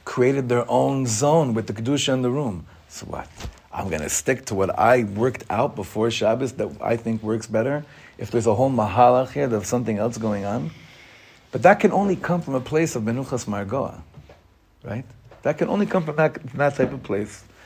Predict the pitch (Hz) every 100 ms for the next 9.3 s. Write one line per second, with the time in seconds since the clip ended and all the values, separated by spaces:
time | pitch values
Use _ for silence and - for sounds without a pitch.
0 | - - - - 113 123 123 - 190 185
1 | 147 127 117 107 107 151 156 98 95 98
2 | - - - _ _ _ 117 110 160 160
3 | 127 120 117 104 - 139 139 123 147 165
4 | 120 110 143 135 131 123 127 117 - 135
5 | 147 143 - - - - 151 - 131 123
6 | - 185 180 - - - - - _ _
7 | _ _ _ _ _ 127 135 - _ _
8 | _ - _ _ _ _ _ - 101 107
9 | 135 123 113